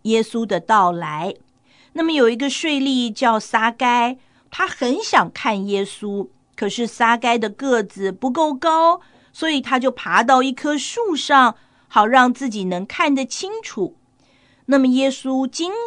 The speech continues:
过这棵树的时候，就说：“下来，我要到你家里吃饭。”有的人就觉得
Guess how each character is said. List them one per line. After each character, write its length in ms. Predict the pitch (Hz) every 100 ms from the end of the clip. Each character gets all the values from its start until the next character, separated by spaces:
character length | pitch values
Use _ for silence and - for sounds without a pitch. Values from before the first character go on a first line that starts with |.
| 427
过 300 | 403 311 254
这 220 | 269 254
棵 200 | - 247
树 320 | 247 294 254
的 140 | 208
时 220 | 202 - 185
候， 380 | - 240 - _ _ _
就 180 | 277 277
说 300 | - 269 262
：“下 320 | - 415 392
来， 480 | 349 294 285 302 320 _ _ _
我 140 | 196
要 180 | 208 220
到 260 | 220 240 214
你 160 | 190
家 260 | 165 226 202
里 140 | 202
吃 300 | 175 - 196
饭。” 340 | 185 226 190 - _ _ _ _ _ _ _
有 140 | 226
的 100 | 247 311
人 180 | 311
就 160 | 311 302
觉 160 | 262 247
得 240 | 262 262